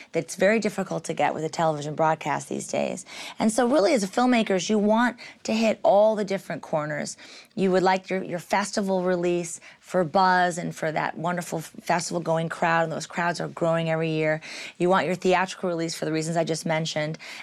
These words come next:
And then, of course, you want your big television broadcast where millions of people can see it for free. They don't have to leave their home or buy a ticket or take the subway or get in a car. And then, of course, you have the S V O D and all of the digital ways to see it later because you just want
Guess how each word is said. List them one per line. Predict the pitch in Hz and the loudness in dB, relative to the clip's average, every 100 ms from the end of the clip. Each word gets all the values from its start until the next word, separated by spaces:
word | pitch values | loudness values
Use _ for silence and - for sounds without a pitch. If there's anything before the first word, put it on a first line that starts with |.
| - | -6
And | |
then, | 175 | -2
of | 180 | -2
course, | - 196 202 214 | 0 0 2 2
you | |
want | 185 151 | 2 0
your | 165 | -2
big | 185 185 | -2 -2
television | - 226 240 214 190 | -2 0 0 0 0
broadcast | 180 175 170 170 165 165 - - - | 2 2 2 -2 0 -2 -6 -14 -8
where | 170 185 | 2 4
millions | 190 208 208 | 6 6 4
of | 202 | 2
people | 175 165 | -2 -2
can | 156 | -6
see | - 190 | -2 0
it | 196 | 0
for | - 190 | -2 -10
free. | - 165 156 156 - - - | -4 0 0 -2 -8 -16 -6
They | 165 | -2
don't | |
have | 165 | -2
to | - | -2
leave | 151 170 | 0 0
their | 170 | -2
home | 165 160 | -4 -4
or | 156 | -2
buy | 151 147 | -2 -2
a | 156 | -2
ticket | - 143 139 | -6 -6 -6
or | 139 | -4
take | 160 156 | -4 -4
the | |
subway | 156 147 143 143 143 143 - - - | -4 -2 -2 0 -2 -4 -10 -18 -4
or | |
get | 151 147 | -2 -2
in | |
a | - | -2
car. | 143 139 139 147 - - - - - - | -2 0 -2 -6 -16 -20 -18 -16 -10 -2
And | 190 | 2
then, | 180 175 | 2 0
of | 160 | -2
course, | 170 156 - | 2 2 2
you | 156 | -2
have | 156 147 | 0 0
the | 156 | 0
S | 143 147 | -2 -4
V | 143 147 | -6 -6
O | 143 | -4
D | 143 | -4
and | 143 | -4
all | 143 147 | -2 -4
of | 143 | -4
the | |
digital | 143 151 143 156 | -4 -2 -2 -2
ways | 151 139 | -4 -6
to | - | -8
see | - - | -8 -6
it | - | -4
later | 151 156 | -2 -2
because | 160 185 185 | -4 -6 -6
you | |
just | 190 247 - | -4 -2 0
want | 269 | 0